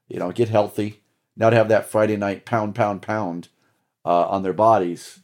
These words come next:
Uh, so that's the positive. So getting back in the flow and getting back at West Branch. And how are they gonna react, guys,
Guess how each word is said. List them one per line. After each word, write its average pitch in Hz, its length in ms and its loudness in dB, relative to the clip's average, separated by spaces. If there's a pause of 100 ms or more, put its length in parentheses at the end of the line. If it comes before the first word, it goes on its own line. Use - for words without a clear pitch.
(340)
Uh, 78 300 -6
so 95 400 -6
that's 107 240 -4
the 104 80 -4
positive. 85 580 -4 (760)
So 92 180 -2
getting 98 240 -6
back 104 300 -2
in 98 80 -4
the 98 60 -6
flow 113 340 2
and 113 80 0
getting 123 200 2
back 120 220 2
at 107 80 -4
West 127 240 -2
Branch. 117 460 -8 (280)
And 117 140 -2
how 139 260 6
are 196 80 6
they 190 120 4
gonna 190 180 0
react, 175 420 6
guys, 98 520 0